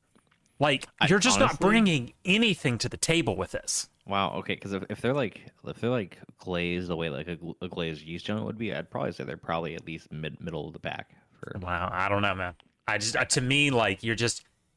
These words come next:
Speaker 1: and this is in the context of Little Debbie products. On their own, sure, yeah, they're fine. But they ain't no Krispy Kreme. I, they ain't no Krispy Kreme. Um,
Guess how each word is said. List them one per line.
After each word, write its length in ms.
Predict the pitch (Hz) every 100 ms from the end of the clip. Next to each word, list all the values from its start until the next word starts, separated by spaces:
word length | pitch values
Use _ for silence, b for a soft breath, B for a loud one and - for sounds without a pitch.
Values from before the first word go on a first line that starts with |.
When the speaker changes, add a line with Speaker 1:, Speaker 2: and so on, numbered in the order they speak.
| _ _
Speaker 1:
and 160 | 151 185
this 200 | 247 240
is 140 | 320 220
in 100 | 165
the 60 |
context 540 | 131 139 120 117 107 107
of 80 | 92
Little 260 | 98 104
Debbie 320 | 92 95 87
products. 500 | 87 92 85 - - -
On 240 | 127 151 165
their 200 | 123 98
own, 440 | 98 110 139 156 b b -
sure, 480 | - 117 98 92 -
yeah, 180 | 92 85
they're 140 | -
fine. 320 | - 95 - - b b b -
But 160 | 110
they 80 | 104
ain't 200 | 113 147
no 100 | 104
Krispy 320 | - 104 -
Kreme. 340 | - 104 87 - - _ _ _
I, 340 | 95 90 90 95
they 100 | 98
ain't 120 | 120
no 120 | 147
Krispy 300 | 135 160 -
Kreme. 400 | 165 127 87 85 92 B B B B -
Um, 280 | 90 87 85